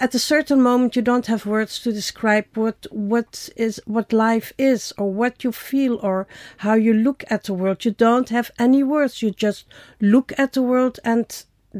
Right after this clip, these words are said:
then how to express it. And then this music, this Baroque music, comes for me. That's a personal thing, of course, also, but not only for me, I think, very close to that tr-, uh,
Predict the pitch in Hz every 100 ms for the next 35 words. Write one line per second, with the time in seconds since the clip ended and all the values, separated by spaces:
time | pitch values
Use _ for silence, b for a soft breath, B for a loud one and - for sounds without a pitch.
0 | - 220 208 190 185 - _ _ _ _
1 | - 190 220 254 247 - 247 220 - -
2 | 247 247 - 190 - - B B B B
3 | - 226 220 254 320 269 233 - 254 233
4 | 254 285 240 208 214 208 220 208 277 -
5 | 240 220 233 233 - - 247 254 233 -
6 | - 220 208 214 277 381 466 _ b b
7 | b b 208 - - - - 220 214 -
8 | 202 170 214 269 311 - 302 294 269 269
9 | - 233 220 - 226 214 208 - - _
10 | - 202 220 220 - 202 202 262 254 262
11 | 254 B B B 202 165 262 302 240 -
12 | 233 233 226 - 214 196 202 - - -
13 | _ b b b _ - - - _ -